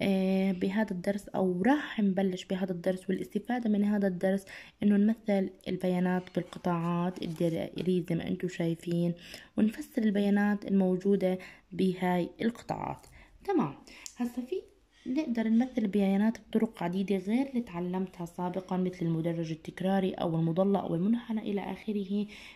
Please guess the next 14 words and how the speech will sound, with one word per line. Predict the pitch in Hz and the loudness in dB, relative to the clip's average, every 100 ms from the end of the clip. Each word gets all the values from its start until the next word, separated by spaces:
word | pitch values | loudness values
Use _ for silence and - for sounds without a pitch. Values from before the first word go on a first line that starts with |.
| - | -6
في | 311 294 | -2 2
عندي | 240 220 233 226 226 - | 4 4 4 2 -2 -2
طريقة | 214 226 - 202 | 0 0 -2 -4
لتمثيل | 196 190 - | 0 -2 0
البيانات | 196 180 180 190 196 196 | -2 0 0 2 0 -2
اللي | 185 180 | -4 0
هي | 202 | 0
قطاعات | 196 185 190 175 175 180 185 - - - - 196 - - - - - | 0 -4 -4 -2 -2 -2 -2 -6 -20 -16 -6 -6 -6 -14 -20 -20 -4
دائرية. | - 175 - 160 165 196 285 349 - - - - | -2 -2 0 0 2 4 2 0 -6 -20 -12 -2
بنقسم | 285 285 - 254 | -2 -2 2 4
الدائرة | 220 202 220 220 | 4 2 0 0
عدة | 202 202 - - | 0 -2 -6 -12
أقسام، | - - - 208 208 208 202 - - - - _ _ _ _ _ _ _ _ _ _ _ _ - - - - - - _ _ | -12 -10 -2 2 4 2 0 -10 -20 -20 -20 _ _ _ _ _ _ _ _ _ _ _ _ -20 -20 -20 -18 -18 -20 _ _
كل | - 349 | 2 2